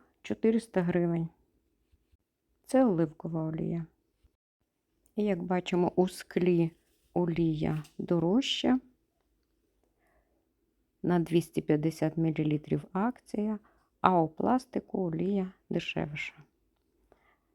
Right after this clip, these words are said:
Це у склі двісті сорок дев'ять гривень, двісті п'ятдесят і тут двісті п'ятдесят мілілітрів. Така ще є олія, двісті дев'ять гривень.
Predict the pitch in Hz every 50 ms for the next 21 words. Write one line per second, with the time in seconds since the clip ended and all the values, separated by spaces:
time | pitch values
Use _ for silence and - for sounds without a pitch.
0 | _ _ _ _ _ _ _ _ - - 196 180 160 151 151 - - - - -
1 | 196 226 269 - - _ _ _ _ _ _ _ - - 170 170 170 170 - -
2 | - 165 - - 156 151 156 151 151 175 175 175 202 240 247 247 240 - - _
3 | _ _ _ - 214 226 226 226 220 226 220 208 196 180 180 180 185 - - -
4 | - - - 160 160 165 165 - - 214 214 240 269 - - _ _ _ _ _
5 | _ - - 202 202 - 247 262 254 220 190 196 220 214 - - 170 - 165 160
6 | 160 170 170 - - 190 - - 180 170 165 165 160 147 156 160 160 - - -
7 | 156 - - _ _ _ _ _ _ _ _ _ _ _ _ _ _ _ _ _
8 | _ _ _ _ _ _ _ _ _ _ _ _ _ _ _ _ _ _ _ _
9 | _ _ _ _ _ _ _ _ _ _ _ _ _ _ _ _ - - 190 -
10 | - 240 269 294 - - 196 185 170 160 160 - - 160 156 156 156 156 151 156
11 | 156 156 156 160 - _ _ _ _ - - 180 170 185 185 214 226 - - -
12 | 208 185 165 165 170 175 190 185 175 175 165 156 170 170 170 165 156 160 156 160
13 | 160